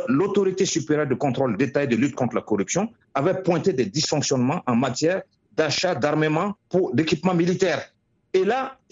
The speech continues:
le monsieur, il a été mis en prison. Il a construit un vrai palais dans son village, à Manga. Il a été mis en prison quelques mois. Après, on l'a sorti. Il est en train de narguer les gens. Pendant ce temps, nos soldats meurent. Donc là-dessus,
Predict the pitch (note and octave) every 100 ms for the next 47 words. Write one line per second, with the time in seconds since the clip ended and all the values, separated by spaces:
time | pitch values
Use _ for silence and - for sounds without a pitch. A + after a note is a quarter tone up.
0 | - D#3 D#3 - A#3 D#3 C3+ F3 E3+ C3
1 | C3+ C3+ C3+ A#2+ C#3+ C#3 - E3 - E3
2 | B2+ G2+ C3+ F3 - - D#3 C#3+ - -
3 | B2+ A#2+ A#2+ A#2+ F3 A#3 - A2 A#2+ E3
4 | B3 - _ _ - F3+ F3 G3+ F#3+ D#3+
5 | C3 C#3+ D3 B2+ A2+ C#3 G#3+ A3 C3 A3
6 | G#3 - F#3+ - - G3+ G#3+ - E3 D#3
7 | F#3+ E3+ D#3 D#3 D#3 D#3+ F3+ E3 E3 C#3
8 | F#3 G3+ - C#3+ C3+ D3 D3 C#3+ C#3+ B2
9 | - _ _ _ - C4 G#3+ G3+ G#3 C#4+
10 | C#4+